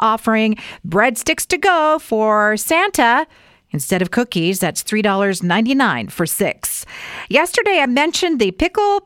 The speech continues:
picker device that's selling for thirty dollars. It lets you grab pickles out of the jar with little retractable tines. Now, fresh from the text line here at the studio, a photo of an olive grabber.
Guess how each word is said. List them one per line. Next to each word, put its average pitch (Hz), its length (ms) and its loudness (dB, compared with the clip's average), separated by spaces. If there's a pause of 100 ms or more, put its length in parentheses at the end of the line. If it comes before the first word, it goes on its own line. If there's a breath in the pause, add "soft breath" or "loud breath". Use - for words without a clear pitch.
picker - 260 0
device 214 380 2
that's 214 220 -2
selling 302 320 0
for 202 120 0
thirty 359 460 2
dollars. 320 560 2
It 175 100 -2
lets 240 220 0
you 220 60 0
grab 202 340 -2
pickles 233 340 0
out 214 140 2
of 180 80 -4
the 165 80 -2
jar 175 380 0
with 180 120 -4
little 170 200 -2
retractable 160 600 -4
tines. 214 640 0 (580 loud breath)
Now, 160 120 0
fresh 262 340 -2
from 226 160 0
the 180 80 -2
text 262 380 -2
line 240 180 0
here 220 380 0
at 226 100 0
the 190 80 0
studio, 226 500 0
a 175 80 0
photo 285 420 0
of 220 200 0
an 190 140 -2 (320)
olive 240 760 0
grabber. 147 640 0